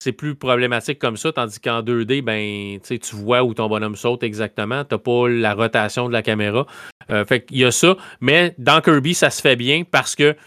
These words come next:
ben, si tu manques ton coup, tu peux revoler un petit peu plus loin puis re-, ou revenir sur tes pas pour atterrir ou, tu sais,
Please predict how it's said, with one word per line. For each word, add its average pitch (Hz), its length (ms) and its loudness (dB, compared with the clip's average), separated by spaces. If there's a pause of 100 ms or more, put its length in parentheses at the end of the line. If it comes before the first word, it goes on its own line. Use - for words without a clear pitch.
(260)
ben, 113 140 -2
si - 140 -8
tu - 60 -10
manques 143 200 0
ton 131 200 0
coup, 156 200 -8
tu - 120 -12
peux 139 120 0
revoler 127 360 2
un 151 40 -2
petit - 100 -12
peu 135 100 -6
plus 127 140 -6
loin 131 400 0
puis 135 140 -4
re-, 120 180 -2
ou 120 160 -2
revenir 123 340 0
sur 123 180 -10
tes 117 200 -2
pas 127 180 0
pour 120 160 -4
atterrir 113 640 0
ou, 110 120 -8
tu 123 160 -2
sais, 120 60 -6